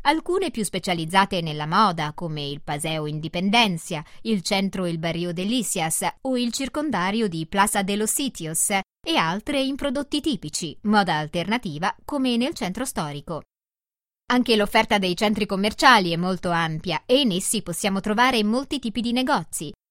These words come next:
come anche una grande varietà di opzioni per divertirsi, come cinema, sale gioco, bowling, eccetera. Alcuni dei centri più frequentati sono Augusta, Gran Casa, Aragonia,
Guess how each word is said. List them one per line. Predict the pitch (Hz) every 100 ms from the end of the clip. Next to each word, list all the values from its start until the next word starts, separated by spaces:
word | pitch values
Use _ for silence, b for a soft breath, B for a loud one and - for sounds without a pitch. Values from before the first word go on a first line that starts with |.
| _
come | 330 302
anche | 196 240 220
una | 175 160
grande | 175 220 196 170
varietà | 165 175 180 226
di | 175 180
opzioni | - - 294 269 208
per | 196 175
divertirsi, | 226 269 - 311 160 - 151 -
come | - 160 123
cinema, | - 151 175 220 214
sale | - 151 151
gioco, | 214 226 247 254 233
bowling, | 202 160 170 226 254 -
eccetera. | 294 - 185 170 151 143 _ _ _ -
Alcuni | 226 - 269 233
dei | 185 175
centri | 214 208 190
più | - 160
frequentati | 165 214 262 247 254 254 185
sono | - 147 135
Augusta, | 151 202 269 - 269 -
Gran | 214 170 143
Casa, | 170 175 180 240 - -
Aragonia, | 202 160 160 156 151 196